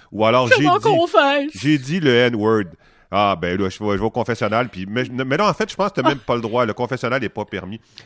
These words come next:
Speaker 1: En fait
Speaker 2: Je peux-tu, je peux-tu rapporter une joke ?
Speaker 1: Vas-y, ben
Speaker 2: Ga-,
Speaker 1: oui.
Speaker 2: un, un, un, très, une blague très drôle que,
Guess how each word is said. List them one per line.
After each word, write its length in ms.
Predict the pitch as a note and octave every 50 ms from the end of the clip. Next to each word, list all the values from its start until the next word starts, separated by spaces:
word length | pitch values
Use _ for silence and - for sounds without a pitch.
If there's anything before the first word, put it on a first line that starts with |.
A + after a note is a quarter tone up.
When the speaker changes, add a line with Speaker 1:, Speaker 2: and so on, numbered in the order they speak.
| _ -
Speaker 1:
En 80 | - C3
fait 180 | C#3+ - B3 A#3+ -
Speaker 2:
Je 120 | - - -
peux-tu, 180 | D4 B3+ - A4 G#4
je 60 | -
peux-tu 220 | - E4 D4 - G4+ G#4 G#4
rapporter 380 | E4 - - B3+ - - -
une 180 | D#4 C4 A#3+ G3+
joke ? 340 | F3 G3+ B3 C4 - - - - - - D#4+
Speaker 1:
Vas-y, 320 | F4 B3 F#3+ - - - D#3+
ben 140 | - F3
Speaker 2:
Ga-, 240 | E3+ A3 A#3+ C4 G#3+
Speaker 1:
oui. 100 | G#3 - -
Speaker 2:
un, 80 | G#3
un, 260 | G#3 - - A3+ A3+ A3+ - -
un, 60 | A3
très, 260 | - - - D4 -
une 60 | G#3+
blague 260 | G3 F#3+ A3 A#3 A#3+ A3+
très 180 | - - C4+
drôle 280 | A3 G3 A3 A#3 A#3 A3
que, 240 | - G3+ F3+ E3